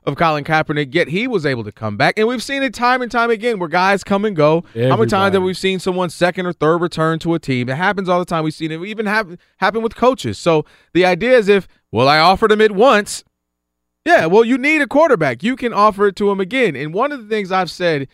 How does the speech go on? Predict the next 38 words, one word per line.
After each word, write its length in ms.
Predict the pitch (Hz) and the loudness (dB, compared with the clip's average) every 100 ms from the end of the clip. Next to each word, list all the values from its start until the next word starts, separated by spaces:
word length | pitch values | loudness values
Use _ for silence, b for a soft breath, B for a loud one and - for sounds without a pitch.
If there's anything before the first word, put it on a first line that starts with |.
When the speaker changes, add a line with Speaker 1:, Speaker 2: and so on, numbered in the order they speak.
| _ _ - | _ _ -4
Speaker 1:
is 200 | 160 135 | -2 0
that 260 | 147 143 - _ _ _ _ | 0 0 -4 _ _ _ _
the, 180 | 143 - _ | -8 -8 _
the 120 | 151 147 | -8 -6
Colin 360 | - 240 277 | 0 0 0
Kaepernick 420 | 233 202 180 175 147 | -2 -2 -2 -8 -10
story, 500 | - 170 143 107 92 _ _ | -6 0 0 0 -6 _ _
and 120 | 151 | -2
now 260 | 156 196 220 | 2 4 4
the, 120 | 185 160 156 | 2 -2 -2
now 260 | 135 190 | 0 2
it's 120 | 175 - | 0 -4
a 40 | |
collusion 540 | - 135 165 180 156 143 | -6 0 0 0 -4 -4
case, 340 | 190 220 - | 0 0 -2
and 140 | 139 135 | -6 -4
there's 140 | 156 | -6
some 160 | 156 147 | -6 -10
information 480 | 139 143 147 147 | -6 -2 -2 -2
about 240 | 127 131 127 | -2 -2 0
that 160 | 175 | -2
and 100 | 151 | 0
why. 160 | 123 135 | 2 2
You 140 | 139 147 | 2 2
heard 180 | 202 160 | 0 0
John 160 | 147 | 0
Elway 260 | 151 143 131 | 0 0 -2
say, 300 | - 143 120 - _ | -2 -2 -2 -6 _
"Maybe 320 | 107 143 147 | -4 -2 -2
I 40 | 123 | -4
shouldn't 220 | 156 131 | -6 -10
be 60 | 113 | -6
mentioning 360 | 170 190 120 | -6 -6 -10
that." 140 | 98 95 | -12 -4
There 240 | 160 226 | 0 2
is 140 | 220 - | 0 -2
some, 240 | 156 143 | -10 -12
some 280 | 127 139 | -12 -14